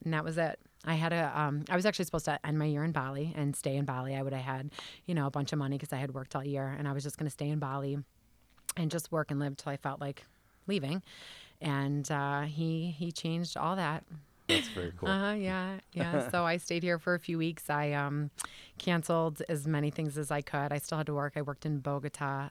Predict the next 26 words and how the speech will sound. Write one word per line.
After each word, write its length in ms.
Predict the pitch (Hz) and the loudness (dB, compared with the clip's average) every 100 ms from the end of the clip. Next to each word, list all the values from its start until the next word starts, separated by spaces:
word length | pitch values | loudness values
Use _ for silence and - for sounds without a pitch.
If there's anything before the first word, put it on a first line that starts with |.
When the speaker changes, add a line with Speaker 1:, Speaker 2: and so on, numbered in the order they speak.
| - 190 | -10 -16
Speaker 1:
for 240 | - 139 | -6 -4
about, 480 | 131 135 131 135 - | -2 -4 -4 -6 -4
uh, 160 | 135 135 | -2 -2
four 260 | - 147 | -2 -2
weeks 360 | 139 131 131 - | -2 -4 -6 -6
and 160 | 135 135 | -4 -2
then 140 | 127 | -2
Bali 360 | 127 127 127 131 | -4 -4 -4 -6
again. 540 | 123 131 131 131 131 | -6 -6 -4 -4 -4
I 40 | 131 | -6
was 100 | 135 | -4
supposed 160 | 165 | -4
to 60 | - | -2
go 60 | 147 | -4
to 40 | |
Western 300 | 135 139 143 | -4 -4 -4
Australia 400 | 135 - 135 135 | -4 -6 -6 -6
as 140 | 135 - | -8 -6
well, 200 | 135 135 | -4 -4
but 100 | 135 | -4
I 80 | 135 | -4
gave 240 | 139 135 | -6 -6
that 140 | 131 131 | -8 -8
up 300 | 131 135 139 | -6 -6 -6
and, 260 | 123 131 - - - - - - | -4 -4 -6 -16 -20 -20 -20 -10
um, 360 | 139 135 127 | -4 -4 -4